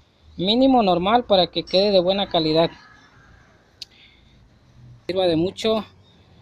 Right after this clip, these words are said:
no se les olvide por ahí el like, eh, compartir el video,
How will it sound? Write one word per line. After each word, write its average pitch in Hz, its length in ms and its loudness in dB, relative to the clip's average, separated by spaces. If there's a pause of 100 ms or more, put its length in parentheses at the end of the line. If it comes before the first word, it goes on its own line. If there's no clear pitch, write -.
(160)
no 175 120 -2
se 202 100 0
les 196 160 2
olvide 196 380 2
por 180 160 -2
ahí 202 420 0 (220)
el 147 500 -8
like, 208 380 -2 (960)
eh, 147 260 -4
compartir 151 540 0
el 196 80 2
video, 202 500 2